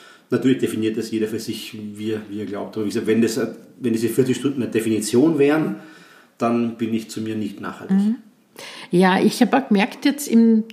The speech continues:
Speaker 2: Zuge meines Jobwechsels, dass, ähm, das Thema Nachhaltigkeit im Beruf, also in,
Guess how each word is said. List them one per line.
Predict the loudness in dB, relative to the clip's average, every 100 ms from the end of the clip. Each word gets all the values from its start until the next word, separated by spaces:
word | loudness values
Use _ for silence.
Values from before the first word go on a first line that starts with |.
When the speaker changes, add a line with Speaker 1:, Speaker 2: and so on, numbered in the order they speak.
| -20 -2
Speaker 2:
Zuge | 2 4
meines | 4 4 0
Jobwechsels, | -4 -2 -2 -2 2 2 0 -8 -2
dass, | 2 2 0 -4
ähm, | 2 4 6 6 4
das | 2 4
Thema | 6 6
Nachhaltigkeit | 6 4 2 0 2 0 2 4 4 2 -10 -18 0
im | 4
Beruf, | 6 6 4 2 -2 0
also | 2 4 2
in, | 4 4 6 4